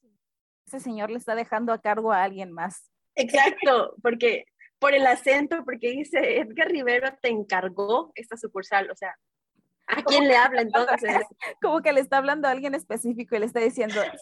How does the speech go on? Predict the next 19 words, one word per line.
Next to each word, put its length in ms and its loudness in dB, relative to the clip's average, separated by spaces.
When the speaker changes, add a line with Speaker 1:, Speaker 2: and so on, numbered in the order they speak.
Speaker 2:
Sí. 320 4
Speaker 1:
te 100 0
dejó 200 -2
encargado 540 -2
esto 340 -6
y 80 -4
lo 60 -8
estás 240 -12
haciendo 380 -10
mal". 460 -2
Speaker 2:
Exacto, 440 0
exacto, 400 0
o 20 0
sea, 160 0
lo 100 -2
sentí 320 -6
muy 160 -8
personal. 580 -4
<laughs> 960 -2